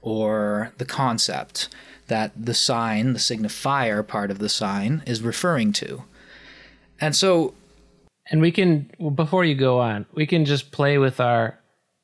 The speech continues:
Speaker 2: listeners for a second and just say, "Don't think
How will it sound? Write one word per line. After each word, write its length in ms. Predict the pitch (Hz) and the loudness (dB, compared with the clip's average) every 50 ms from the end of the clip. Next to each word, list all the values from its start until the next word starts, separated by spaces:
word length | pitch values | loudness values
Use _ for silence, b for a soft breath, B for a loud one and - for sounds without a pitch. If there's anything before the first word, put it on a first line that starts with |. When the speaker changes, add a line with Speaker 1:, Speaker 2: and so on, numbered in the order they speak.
| _ _ _ _ _ _ _ | _ _ _ _ _ _ _
Speaker 2:
listeners 580 | - 156 131 135 135 135 - 127 120 113 113 107 | -6 -2 0 0 0 -2 -4 -2 -2 -2 -2 -4
for 160 | - - 117 | -4 -4 -4
a 100 | 113 110 | -4 -4
second 580 | - - 123 120 - - 107 101 98 98 - - | -2 -4 -4 -4 -4 -8 -8 -8 -8 -10 -10 -8
and 180 | - 117 117 | -6 -4 -4
just 220 | 110 117 110 - - | -4 -4 -6 -4 -2
say, 380 | 127 117 113 110 110 107 107 - _ _ _ _ _ _ _ _ _ _ _ _ _ _ _ _ _ _ | -2 0 0 0 -2 -4 -6 -12 _ _ _ _ _ _ _ _ _ _ _ _ _ _ _ _ _ _
"Don't 260 | - 139 156 180 170 | 0 0 2 0 0
think 540 | - - 160 156 151 156 151 - - - | 0 0 0 2 2 0 0 -2 -10 -14